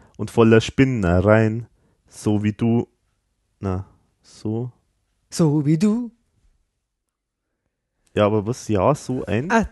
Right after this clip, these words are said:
Speaker 2: das geht weg. Äh, das ist weg.
Speaker 1: Ach so. Okay, dann geht's weiter dann. So wie du,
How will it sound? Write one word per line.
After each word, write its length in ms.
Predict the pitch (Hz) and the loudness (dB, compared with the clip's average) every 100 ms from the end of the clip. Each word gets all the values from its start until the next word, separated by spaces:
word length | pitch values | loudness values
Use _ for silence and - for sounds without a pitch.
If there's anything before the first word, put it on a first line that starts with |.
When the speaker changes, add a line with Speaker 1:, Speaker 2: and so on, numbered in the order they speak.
| _ - | _ -8
Speaker 2:
das 140 | 214 | -2
geht 180 | 220 190 | 0 2
weg. 360 | 233 - - - _ | 0 -2 -18 -18 _
Äh, 220 | 190 175 | 2 2
das 200 | 165 185 | 2 -2
ist 120 | 170 180 | -2 -2
weg. 360 | 175 - - - - | -4 -6 -12 -8 -6
Speaker 1:
Ach 140 | 101 | -6
so. 340 | - 127 131 107 - - - _ _ _ _ _ _ _ _ _ _ _ _ _ _ | 0 4 4 2 -8 -20 -20 _ _ _ _ _ _ _ _ _ _ _ _ _ _
Okay, 180 | - 147 | -2 0
dann 140 | 104 104 | 2 2
geht's 160 | 104 | 2
weiter 220 | 98 147 | 4 4
dann. 180 | 156 147 - - - | 2 -2 -8 -20 -20
So 320 | - 107 101 | -6 -4 -2
wie 80 | 113 | -4
du, 300 | 117 117 117 | -2 -2 -4